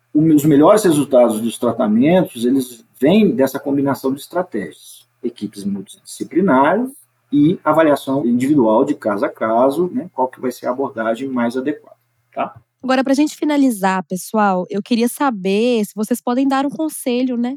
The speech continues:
Speaker 2: pra quem sofre de transtorno alimentar ou conhece alguém, né, com esse problema, o que fazer nesse caso. Vamos começar pela Mariana. Mariana, o que, que, que você pode dizer aí pra gente?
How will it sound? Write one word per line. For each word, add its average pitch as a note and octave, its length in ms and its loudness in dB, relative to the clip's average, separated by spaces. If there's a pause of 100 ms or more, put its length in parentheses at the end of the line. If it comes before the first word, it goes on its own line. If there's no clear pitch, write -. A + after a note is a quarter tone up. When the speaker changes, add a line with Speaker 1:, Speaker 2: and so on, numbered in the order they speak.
(120)
Speaker 2:
pra A3 140 -6
quem A3+ 180 -2
sofre A3 600 -4
de F3+ 180 -10
transtorno F#3+ 480 -6
alimentar F#3 640 -4 (340)
ou A#3 220 0 (160)
conhece A#3+ 560 0
alguém, F3+ 400 -4
né, G#3 180 -4
com F#3 60 -10
esse F3+ 160 -8
problema, F3 480 -4
o F#3 40 -10
que - 120 -8
fazer G#3+ 560 -4
nesse F3+ 260 -6
caso. F3 400 -8 (440)
Vamos F#3+ 100 -8
começar A3 240 -2
pela G3+ 140 0
Mariana. F#3 420 0
Mariana, F#3 360 -2
o F3 40 -8
que, - 140 -10
que, A3+ 320 -2
que - 80 -20
você G#3+ 100 -8
pode F#3+ 260 -4
dizer F3+ 220 -8
aí F3 80 -4
pra E3+ 180 -6
gente? D3+ 480 -10